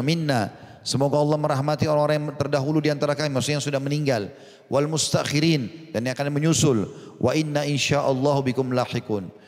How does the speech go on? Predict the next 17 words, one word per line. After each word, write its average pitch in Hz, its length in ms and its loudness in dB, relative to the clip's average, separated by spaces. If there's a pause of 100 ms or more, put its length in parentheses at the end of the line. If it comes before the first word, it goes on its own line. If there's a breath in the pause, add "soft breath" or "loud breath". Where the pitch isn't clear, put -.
(180 loud breath)
Dan 117 160 -2
kami 139 240 0
akan 135 160 0
menyusul 127 480 2
kalian 110 400 0
nanti. 95 320 -2 (800)
Ini 120 160 2
dua-dua 123 400 4
dianjurkan 120 560 2
untuk 143 200 0 (520)
dibaca 113 560 0 (400 loud breath)
pada 117 160 -2
saat 131 160 -2
kita 117 240 -2
ziarah 110 320 0
kuburan. 90 480 0 (560 loud breath)
Wasiat 202 320 2